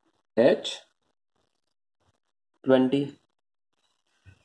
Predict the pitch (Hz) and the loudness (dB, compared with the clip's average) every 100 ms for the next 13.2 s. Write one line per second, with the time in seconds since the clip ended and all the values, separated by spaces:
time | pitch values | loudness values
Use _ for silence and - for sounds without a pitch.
0 | _ - 107 104 131 180 185 151 127 113 | _ -2 -2 2 0 0 0 2 2 2
1 | 101 92 90 - 139 131 104 104 139 - | 0 -2 -6 -4 0 0 0 0 -2 -6
2 | _ _ _ _ _ _ _ _ _ _ | _ _ _ _ _ _ _ _ _ _
3 | _ 110 151 - 151 123 113 110 101 95 | _ 0 0 2 0 0 2 2 0 -2
4 | 143 214 247 - - 107 110 107 - 120 | -2 -2 -4 -14 -8 0 2 2 2 0
5 | 92 - - - _ _ _ _ _ - | 0 -6 -16 -20 _ _ _ _ _ -20
6 | - _ _ _ _ _ _ _ _ 104 | -20 _ _ _ _ _ _ _ _ 0
7 | 110 135 117 107 107 - 127 127 - 131 | 2 2 0 -2 -2 -2 0 0 2 0
8 | 151 214 214 - _ _ _ _ _ _ | 0 -2 -8 -16 _ _ _ _ _ _
9 | _ _ _ _ _ 113 135 190 - - | _ _ _ _ _ 0 0 -2 -12 -18
10 | _ _ - _ _ _ _ _ - 113 | _ _ -20 _ _ _ _ _ -8 0
11 | 110 107 101 101 98 98 98 156 233 247 | 2 2 0 -4 -2 -2 -2 0 0 0
12 | - _ _ _ 95 - - - - - | -6 _ _ _ 0 0 -4 -12 -12 -10
13 | - | -10